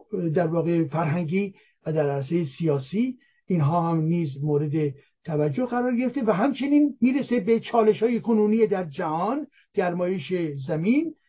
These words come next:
و همچنین می‌رسه، بخش مهمی از این کتاب در ارتباط با دردهای محیط زیست ایران است، زخم‌های بزرگ محیط زیست ایران، رودخانه‌هایی که خشک شدند،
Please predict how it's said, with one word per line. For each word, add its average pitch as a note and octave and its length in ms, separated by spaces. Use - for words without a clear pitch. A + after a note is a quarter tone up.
و A3 60
همچنین B3 680
می‌رسه، C4+ 460
بخش G3 280
مهمی G#3+ 320
از F3+ 160
این F3+ 80
کتاب F3+ 360
در F3+ 280
ارتباط F3+ 520
با E3 320
دردهای F#3+ 880
محیط G3 400
زیست G3+ 520
ایران F3+ 400
است، C3 260
زخم‌های G3+ 640
بزرگ G#3+ 720
محیط E3 360
زیست F#3 360
ایران، F#3 640
رودخانه‌هایی F3 760
که C#3 140
خشک B3 340
شدند، A#3 440